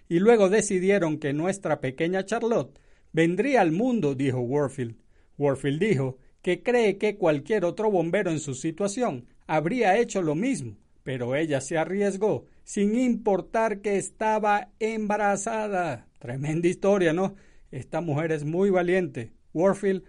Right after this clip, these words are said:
ojalá que tu hija tenga mucha salud y larga vida. Eso es lo que deseamos.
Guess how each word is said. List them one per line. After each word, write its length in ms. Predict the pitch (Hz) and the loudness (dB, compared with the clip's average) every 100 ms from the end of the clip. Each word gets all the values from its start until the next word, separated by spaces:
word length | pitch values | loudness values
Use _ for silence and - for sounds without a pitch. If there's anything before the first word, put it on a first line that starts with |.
| _ | _
ojalá 440 | - 131 147 156 151 | -8 -4 -2 -2 -2
que 120 | 160 | -4
tu 220 | 156 135 | -4 -2
hija 400 | 151 175 165 165 - _ _ | 0 0 -4 -10 -14 _ _
tenga 280 | 147 147 127 | -6 -4 -4
mucha 420 | 120 170 247 220 | -2 0 0 0
salud 360 | 175 190 196 196 - - - | 0 2 2 0 -6 -14 -4
y 140 | 147 | 0
larga 400 | 147 190 202 196 | 4 4 4 2
vida. 280 | 190 196 147 | 4 2 2
Eso 160 | 135 208 | 0 -2
es 60 | |
lo 120 | 226 | -2
que 120 | 208 190 | 2 2
deseamos. 760 | 175 - 160 226 147 110 - | 2 0 0 0 -2 -8 -18